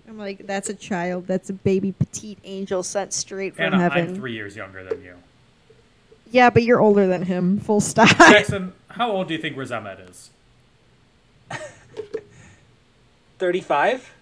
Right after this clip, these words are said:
Speaker 2: He is thirty-nine.
Speaker 3: Huh.
Speaker 2: So.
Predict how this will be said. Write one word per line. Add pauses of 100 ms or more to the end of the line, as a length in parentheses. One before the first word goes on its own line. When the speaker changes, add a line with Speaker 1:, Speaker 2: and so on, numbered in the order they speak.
(1300)
Speaker 2:
He
is
thirty-nine. (1600)
Speaker 3:
Huh. (1900)
Speaker 2:
So.